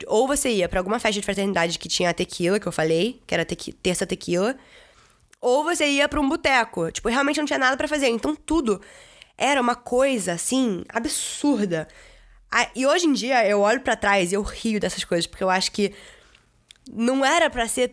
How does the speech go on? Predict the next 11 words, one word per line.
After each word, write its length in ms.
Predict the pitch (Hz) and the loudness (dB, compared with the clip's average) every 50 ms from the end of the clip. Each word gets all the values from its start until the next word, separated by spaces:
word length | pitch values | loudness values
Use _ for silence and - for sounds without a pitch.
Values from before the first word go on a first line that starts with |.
| - - | -2 0
tão 720 | 254 254 269 277 277 269 254 233 220 147 110 95 208 196 170 - | 2 2 4 2 2 2 0 0 -2 -4 -4 -6 -8 -10 -4 -2
grande 480 | 233 220 220 240 254 262 240 208 233 | 0 2 4 4 4 2 2 2 0
assim, 300 | 277 - - - 240 220 | 0 0 0 0 -2 0
sabe? 240 | - 226 226 214 208 | 0 0 0 2 0
Não 180 | 214 214 226 247 | 0 0 2 2
era 140 | 285 330 | 0 0
pra 120 | - - 285 | 0 -2 -4
ter 140 | 285 - 226 | -2 -2 0
sido 240 | - - 240 240 | 0 0 0 -2
tão 260 | - - - 240 254 277 | -2 -2 0 -2 -2 -2
importante 800 | 269 - 254 240 - - - 220 226 240 247 233 - - 202 | -2 -2 -2 -2 -2 -2 0 0 2 2 2 0 0 -2 -2